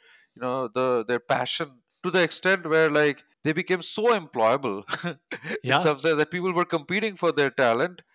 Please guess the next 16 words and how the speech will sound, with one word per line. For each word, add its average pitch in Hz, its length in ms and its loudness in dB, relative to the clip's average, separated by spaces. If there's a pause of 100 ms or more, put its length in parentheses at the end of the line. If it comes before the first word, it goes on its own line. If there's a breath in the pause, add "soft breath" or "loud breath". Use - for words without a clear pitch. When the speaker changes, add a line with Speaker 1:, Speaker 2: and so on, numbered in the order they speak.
(300 soft breath)
Speaker 1:
because 151 320 0
they're 165 160 2
like, 170 320 0 (160)
people - 220 -4
talk 208 280 2
about, 233 300 4 (260)
uh, 139 280 0
you 156 100 -6
know, 185 140 -4 (340)
especially 226 400 0
senior 180 300 -2
leaders, 185 420 -2 (320 soft breath)
people 208 240 0 (140)
talk 180 280 4
about 196 400 0
people 175 380 -2